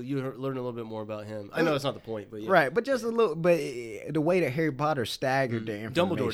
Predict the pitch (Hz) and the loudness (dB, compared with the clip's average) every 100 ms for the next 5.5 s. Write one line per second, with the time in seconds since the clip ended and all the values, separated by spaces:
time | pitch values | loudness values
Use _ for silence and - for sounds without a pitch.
0 | 123 - 110 101 110 107 104 98 101 110 | 0 -2 -4 -4 -4 -2 -4 -4 -4 -2
1 | 107 175 196 180 185 196 190 180 175 147 | -2 0 2 0 -2 -4 -4 -4 -4 -4
2 | 160 151 160 156 127 135 131 110 113 139 | -6 -4 -4 -4 -4 -2 -2 -2 -2 -4
3 | - - 123 123 135 131 123 117 117 117 | -4 -6 -4 -4 -4 -4 -4 -6 -8 -6
4 | 110 110 _ _ _ 123 120 - 135 143 | -6 -8 _ _ _ -12 -12 -4 0 0
5 | 143 143 143 143 135 | 0 -2 0 0 -2